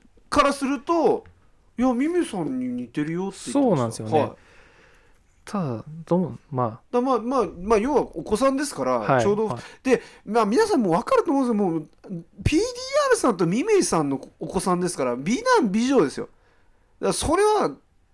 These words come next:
Speaker 1: それは可愛いでしょ、みたいな。
Speaker 2: いや、でも、
Speaker 1: いや、
Speaker 2: 本当に、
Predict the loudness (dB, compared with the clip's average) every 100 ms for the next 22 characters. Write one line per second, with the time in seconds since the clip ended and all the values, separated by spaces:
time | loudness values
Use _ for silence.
0 | _ _ -10 -6 0 4 6 4 4 6
1 | 6 4 2 2 2 0 0 -4 -4 -6
2 | -8 -14 -4 2 4 4 6 4 4 0
3 | 0